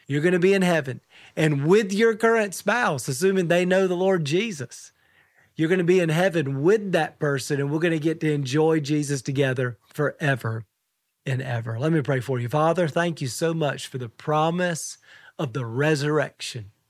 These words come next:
God, we're so grateful that death is not the end,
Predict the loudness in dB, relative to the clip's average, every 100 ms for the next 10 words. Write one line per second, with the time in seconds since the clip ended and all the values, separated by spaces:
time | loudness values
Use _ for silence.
0 | _ -4 -2 -2 -2 0 0 2 0 0
1 | -8 -20 _ _ _ -8 -6 0 2 2
2 | 0 0 0 0 -2 -4 -4 -2 -4 -6
3 | -12